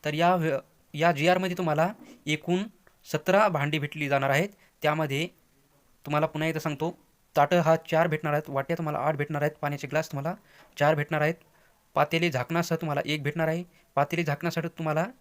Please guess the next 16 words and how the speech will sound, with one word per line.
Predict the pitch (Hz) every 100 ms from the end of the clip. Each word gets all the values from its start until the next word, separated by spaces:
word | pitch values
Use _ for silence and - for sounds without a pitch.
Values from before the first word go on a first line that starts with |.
| _ _ _ _ -
एक | 160 151
भेटणार | 151 151
आहेत, | 147 139 - - _ _ _ _ _
पातेले | 139 151 170
झाकणासह | 131 135 165 165
तुम्हाला | 165 160 151 - -
एक | 151 156
भेटणार | 151 160
आहे, | 165 180 -
मोठा | 139 143
चमचा | 160 156 151 175
म्हणजे | 175 147
भात | 139 131 - - _ _
वाढण्याकरिता | 135 143 156 160 175 156
भेटणार | 143 151
आहे | 139 147